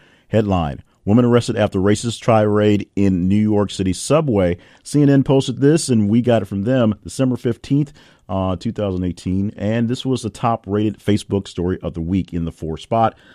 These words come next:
Bump response of twenty-six point eight five percent. A few lines from the story from C N N. A Brooklyn woman whose racist, profanity-laced tirade on the New York City subway was captured on video this week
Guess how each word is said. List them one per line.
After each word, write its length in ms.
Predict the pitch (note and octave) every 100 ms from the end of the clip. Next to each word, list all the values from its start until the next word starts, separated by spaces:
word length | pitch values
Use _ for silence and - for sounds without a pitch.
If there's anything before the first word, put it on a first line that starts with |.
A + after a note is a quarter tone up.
| _
Bump 220 | - A2 -
response 420 | G2+ - G2 F2+
of 140 | E2
twenty-six 560 | - C3 C3+ - A#2 G#2
point 220 | G#2+ G2+
eight 160 | F#2+ E2+
five 260 | - D#2+
percent. 460 | D#2 E2 - G#2+ E2+
A 40 |
few 200 | - A#2
lines 240 | G#2+ G2+ F#2+
from 180 | - G2
the 80 |
story 380 | F2 G2+ F#2+ F#2 - _
from 420 | _ D#3+ C3+ C3 - _
C 340 | - - B1+ B1+
N 220 | C#2 C#2 C2+
N. 320 | D#2+ E2 D2+ C#2+ _ _ _ _ _
A 100 | F#2+
Brooklyn 320 | G#2 E3 E3+
woman 240 | D#3 D3+ D3
whose 220 | B2 F#2+
racist, 420 | A#2 D3 D#3+ D3+
profanity-laced 720 | - A#2 C3 C#3 C3+ C3 B2+
tirade 380 | - B2+ A#2 A#2
on 100 | G#2
the 60 | F#2+
New 80 | G2+
York 240 | B2+ A#2+
City 240 | - A2+
subway 360 | A2+ D3+ C#3+ A2+
was 200 | G2+ F#2+
captured 440 | - C3+ A#2 B2+
on 120 | A#2+ C3+
video 400 | G3+ C#4 B3 D3+
this 180 | A2+
week 240 | F#2 G2